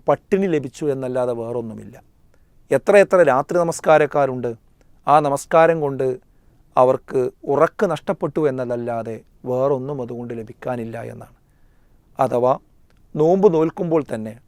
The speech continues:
അത് കേവലം പട്ടിണി കിടക്കുകയല്ല, നമ്മുടെ കയ്യിനും നമ്മുടെ കാലിനും നമ്മുടെ കണ്ണിനും നമ്മുടെ കാതിനും നമ്മുടെ അവയവങ്ങൾക്കും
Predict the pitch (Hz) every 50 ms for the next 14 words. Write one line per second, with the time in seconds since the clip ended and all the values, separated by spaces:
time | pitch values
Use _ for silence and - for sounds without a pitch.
0 | _ _ _ _ - 127 143 - - 139 131 143 160 180 185 196 170 - 139 -
1 | - 165 165 147 139 123 120 - - 123 123 117 113 113 113 123 143 - _ _
2 | _ _ - _ _ _ _ _ _ - 131 123 123 131 127 131 123 - 131 123
3 | 123 127 123 131 135 151 180 _ _ _ _ _ 143 127 123 123 123 - - 131
4 | 120 120 123 127 131 135 143 165 - _ _ _ _ _ - 135 131 123 120 120
5 | - - 127 131 135 139 147 147 156 180 - _ _ _ _ - 131 123 131 123
6 | 120 - - - 131 127 127 131 135 143 143 151 156 190 - _ _ - 139 127
7 | 127 120 117 117 127 131 139 147 156 151 151 151 143 - - 165 156